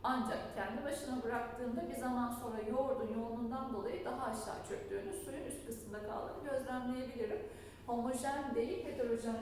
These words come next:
karışımlardandır. Kum ve su zaten çözülmez. Çamur, yağ, su, su ve yağ yoğunlukları birbiriyle farklı olan, e, iki tane maddedir. Yoğunluk farkında ve birbiri içinde çözülmeyen maddedir.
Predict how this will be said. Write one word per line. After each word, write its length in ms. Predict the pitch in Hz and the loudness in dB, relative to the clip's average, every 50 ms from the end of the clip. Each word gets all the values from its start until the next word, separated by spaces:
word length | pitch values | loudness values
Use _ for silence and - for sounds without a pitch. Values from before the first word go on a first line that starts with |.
| 220 202 | -2 -2
karışımlardandır. 920 | 170 175 175 - 175 175 185 196 - - - - - - 170 - - - - - - | -4 -4 -6 -6 -6 -6 -6 -6 -4 -4 -4 -2 -2 -2 -2 -2 0 0 0 -2 -2
Kum 180 | 277 285 277 262 | -4 -2 -2 0
ve 100 | 247 240 | 0 0
su 300 | 240 - - 233 226 220 | 0 0 -2 -4 -2 -2
zaten 300 | 226 226 220 226 226 - - - - | -2 -2 -2 -2 -2 -4 -6 -6 -6
çözülmez. 600 | 185 175 175 175 170 233 - - - - - - | -6 -6 -6 -6 -6 -6 -6 -6 -6 -8 -6 -4
Çamur, 320 | 269 247 220 214 202 202 202 - - - - - - - - - 226 | -4 -2 -2 -2 -2 -4 -4 -6 -6 -8 -10 -10 -12 -12 -12 -6 0
yağ, 280 | 226 240 226 220 208 - | 4 6 8 8 6 6
su, 420 | - 139 - - 196 - - 196 - - - - - - - - | 4 2 0 -2 -2 -4 -4 -4 -6 -8 -10 -10 -10 -10 -10 -10
su 300 | - 285 302 311 294 285 | -8 -4 -4 -2 -2 0
ve 120 | 285 269 254 | 2 2 4
yağ 320 | 247 247 254 285 311 302 277 | 4 4 4 4 2 2 2
yoğunlukları 680 | 262 254 254 254 247 254 254 254 254 254 254 233 247 247 | 2 2 4 4 2 2 2 0 0 0 2 2 2 2
birbiriyle 600 | 247 247 233 254 254 254 247 247 240 226 233 247 | 0 0 -2 -2 -2 -2 0 0 0 0 -2 0
farklı 500 | 254 254 247 247 254 262 277 254 240 220 | 0 0 0 0 0 0 0 2 2 2
olan, 240 | 208 202 - - 185 - - - - - - - | 2 2 0 0 -4 -6 -8 -10 -12 -12 -10 -6
e, 100 | 175 185 | -4 -4
iki 380 | 196 190 185 196 190 208 226 - | -2 -2 -2 -4 -4 -4 -6 -4
tane 340 | - 190 185 185 180 175 175 208 | -4 -2 -2 -2 -2 -4 -2 -2
maddedir. 580 | 226 247 240 - 254 269 262 - 277 302 285 285 - - - - - - - - - | -2 -2 -2 -2 -4 -4 -4 -4 -4 -4 -6 -6 -8 -8 -10 -12 -12 -14 -10 -4 0
Yoğunluk 480 | 226 233 247 247 254 - - - - | 2 4 4 4 4 4 4 2 2
farkında 600 | 302 285 254 233 240 - - 226 226 220 - 220 | 2 2 4 2 2 0 2 2 2 2 2 0
ve 100 | 226 240 | 0 0
birbiri 480 | 226 220 226 226 233 - 247 247 - - | 0 0 0 0 0 0 -2 -2 -2 -2
içinde 240 | 277 - 226 202 180 | -2 -2 -2 -2 -2
çözülmeyen 680 | 180 - 214 202 196 208 202 202 190 185 180 180 175 175 | -2 -2 -2 -2 -2 -2 -4 -4 -4 -4 -4 -4 -4 -4
maddedir. 580 | 175 175 175 - - 185 180 175 - - - | -4 -4 -6 -4 -4 -4 -2 -2 -2 -2 -4